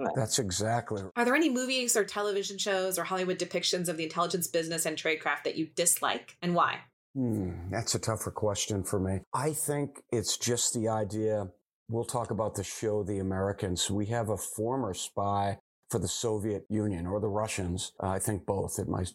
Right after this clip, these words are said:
Speaker 1: might have crossed over. Jack Barsky was a deep cover, non-official cover officer that was eventually rolled up by the F B I.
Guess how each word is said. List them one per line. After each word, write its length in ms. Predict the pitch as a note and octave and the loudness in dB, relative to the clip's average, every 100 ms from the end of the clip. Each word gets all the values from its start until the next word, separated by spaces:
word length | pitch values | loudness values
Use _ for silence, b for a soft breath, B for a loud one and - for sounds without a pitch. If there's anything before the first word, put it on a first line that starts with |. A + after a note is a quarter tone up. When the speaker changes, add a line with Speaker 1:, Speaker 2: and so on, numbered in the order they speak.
| - | -2
Speaker 1:
might 160 | G2 | 0
have 100 | F2+ | 0
crossed 440 | - G#2 F#2+ - G#2 | 0 0 0 0 0
over. 320 | F#2+ E2+ F2+ - | 0 0 -6 -2
Jack 320 | B2 A2 - | 0 0 -2
Barsky 560 | G#2 G#2 F2 - G2+ F#2+ | 0 0 0 0 2 2
was 140 | F#2 | 2
a 60 | G2+ | 0
deep 260 | A2+ B2 - | 0 0 -2
cover, 260 | A#2+ A2 A#2 | -4 0 0
non-official 600 | G#2+ A2+ A2 A2 - G2+ | 0 0 -2 -2 -2 -2
cover 400 | - A2+ A#2+ - - | 0 2 0 0 0
officer 500 | G#2+ G#2 - - F#2+ | 0 0 -2 0 0
that 180 | F#2+ - | 0 0
was 140 | F#2+ | 0
eventually 540 | F#2+ G2+ G#2+ - G#2+ | 0 0 0 0 0
rolled 340 | F#2+ G2+ G2 F#2+ | 0 2 2 0
up 240 | A2 A2+ _ A2+ | -2 -2 _ -2
by 160 | A2 | 0
the 180 | G2 G2 | 2 2
F 180 | F#2+ - | 0 0
B 160 | G2+ | 0
I. 300 | A2+ E2+ F2+ | 0 0 -4